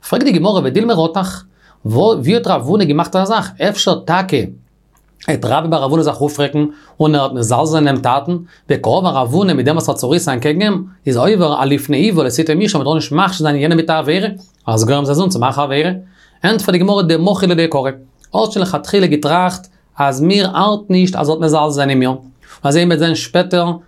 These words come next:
א אב שמוחל על כבודו, כבודו מוחל. ממילא מיר קענען עס פרובירן. פרעגט די גמרא, וואו קרוב, מיר שוין באלד תשחית, אז צערייסט בגדים. אנטפערט די גמרא, דער עובד ליה בפומבי עיניה.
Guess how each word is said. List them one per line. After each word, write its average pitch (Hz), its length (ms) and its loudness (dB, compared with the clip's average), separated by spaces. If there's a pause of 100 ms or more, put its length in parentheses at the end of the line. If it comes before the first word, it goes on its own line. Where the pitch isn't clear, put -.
(140)
א - 40 -2
אב 170 340 0
שמוחל 165 520 0
על 135 60 2
כבודו, 175 300 2 (100)
כבודו 202 280 2
מוחל. 165 360 2 (400)
ממילא - 200 4 (100)
מיר 160 100 -2
קענען 185 240 0
עס 147 80 0
פרובירן. 139 340 -2 (460)
פרעגט 139 140 0
די 139 60 -2
גמרא, 143 180 2
וואו 139 200 0
קרוב, 131 240 2
מיר 147 60 -2
שוין 147 160 0
באלד 139 260 -2
תשחית, 165 260 -2
אז - 180 -6
צערייסט 113 380 0
בגדים. 127 360 0 (480)
אנטפערט 185 240 -2
די 165 60 2
גמרא, 170 240 2
דער 143 160 -2
עובד 180 320 0
ליה 170 140 2
בפומבי 170 500 2
עיניה. 143 280 -2